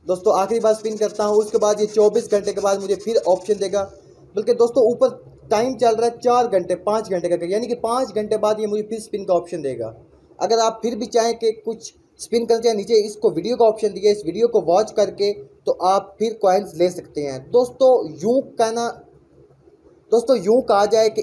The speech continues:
इस ऐप के ऊपर कुछ भी करते हैं तो आपको coins ही coins मिलेंगे। तो दोस्तों,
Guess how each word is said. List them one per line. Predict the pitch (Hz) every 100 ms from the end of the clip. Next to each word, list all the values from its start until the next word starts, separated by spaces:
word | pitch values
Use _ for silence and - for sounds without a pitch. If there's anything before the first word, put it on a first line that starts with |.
| -
इस | 254 - - - - - _ _ 170
ऐप | 220 226
के | 233
ऊपर | 226 214 -
कुछ | 311 311 240
भी | 151 202 -
करते | 226 - 214
हैं | 220 214
तो | 208 175
आपको | 190 202 - 208
coins | 208 196 208 202
ही | 214 208
coins | 185 185 208 - 151
मिलेंगे। | 156 165 170 160 135 117 - - _ _ _ _ _ _ _ _ _ _ _ _ _ _ _ _
तो | 180
दोस्तों, | 226 233 254 240